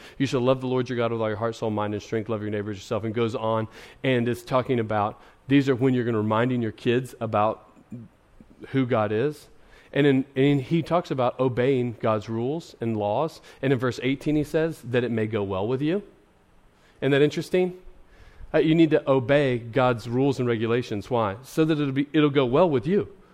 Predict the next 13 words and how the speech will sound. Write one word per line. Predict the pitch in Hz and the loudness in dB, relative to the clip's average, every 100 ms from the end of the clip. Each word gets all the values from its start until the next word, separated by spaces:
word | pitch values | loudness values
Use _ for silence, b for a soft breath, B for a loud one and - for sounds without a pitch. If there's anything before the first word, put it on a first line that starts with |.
| b b b b b | b b b b b
'Cause | - 151 | 0 2
remember, | 160 170 165 | 4 2 0
he | 143 180 175 | 0 0 0
made | 147 147 202 156 | 2 2 2 0
you. | 95 92 123 - _ _ b b | -4 -6 -6 -10 _ _ b b
He | - 160 | 0 0
designed | 147 127 147 160 156 | 0 0 2 2 0
you. | 101 92 98 | -2 -6 -4
He | 131 | 0
knows | 147 143 143 | 2 2 0
how | 139 | -2
you | 135 | -2
function | 127 139 123 - 107 | -4 -4 -4 -4 -6